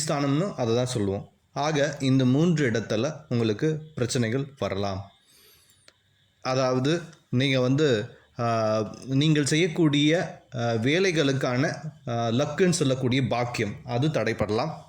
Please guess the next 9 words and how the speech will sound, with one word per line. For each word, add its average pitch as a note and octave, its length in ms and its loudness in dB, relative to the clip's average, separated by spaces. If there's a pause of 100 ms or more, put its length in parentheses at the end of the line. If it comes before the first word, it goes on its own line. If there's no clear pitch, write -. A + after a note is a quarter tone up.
(340)
அப்ப F3 440 -2
நீங்க B2+ 220 0
என்ன C#3+ 160 2
பண்ணணும் C3+ 420 -2
அப்படின்னா, B2 420 0
முன்ன A#2+ 280 2
விட D#3+ 220 2
அதிகமான, D#3 760 0 (480)
ஆ, A2+ 280 0